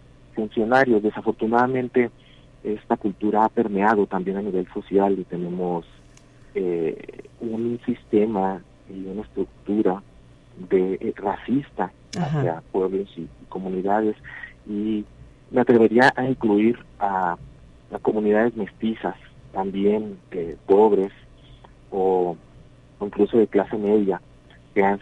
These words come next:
Speaker 1: sido, mm, excluidas y han sido oprimidas en, en gran manera,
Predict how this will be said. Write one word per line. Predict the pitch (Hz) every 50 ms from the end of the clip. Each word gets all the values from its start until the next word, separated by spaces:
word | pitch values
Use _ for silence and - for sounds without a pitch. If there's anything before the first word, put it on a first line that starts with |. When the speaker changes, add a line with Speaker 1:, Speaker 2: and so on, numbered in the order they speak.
| - -
Speaker 1:
sido, | 104 98 101 92 101 98 98 98 92 90 87 82
mm, | 80 76 65 - - _ - - - -
excluidas | - - - - - 90 90 95 95 101 117 135 170 185 - - - - - - - - - - - - - - - -
y | - 101 98 104
han | 101 98 98 98 - -
sido | - 98 95 95 98 95 92 95 - -
oprimidas | - 101 - - 95 95 92 95 104 117 120 120 117 -
en, | 104 95 92 87 - -
en | - 98 90
gran | 92 98 95 98 101
manera, | 104 104 98 98 90 95 123 139